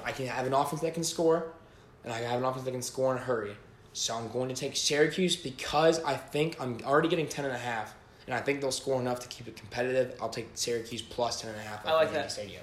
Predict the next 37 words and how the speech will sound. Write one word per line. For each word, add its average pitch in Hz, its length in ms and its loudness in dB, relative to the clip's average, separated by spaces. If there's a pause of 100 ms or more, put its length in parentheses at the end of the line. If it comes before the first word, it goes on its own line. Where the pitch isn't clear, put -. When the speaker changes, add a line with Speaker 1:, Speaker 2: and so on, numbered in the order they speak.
(140)
Speaker 2:
I 147 100 0
like 147 200 2
that. 131 200 -2
I'm 170 160 0
gonna 185 140 2
go 170 320 8
to 170 440 2 (1300)
Atlanta, 180 460 8
but 202 100 2
I'm 170 80 2
not 180 160 4
taking 180 180 -4
the 160 80 0
hometown 180 400 0
team 190 200 0
in 175 80 -2
that 196 180 2
one 156 140 -2
either. 180 280 -4 (120)
Speaker 1:
Oh, 117 140 -8
wow! 104 280 -10
Look 120 100 -10
at - 120 -16
you. 156 100 -8
Speaker 2:
Yeah, 160 100 4
I 156 80 4
know. 170 260 4 (720)
Georgia 202 280 6
Tech 208 380 4
is 170 140 -2
playing 170 560 2 (960)
Virginia, 156 580 2
seven 190 340 0
and 160 140 -6
three 175 280 0
Virginia. 165 500 -2 (1000)
Um, 139 580 0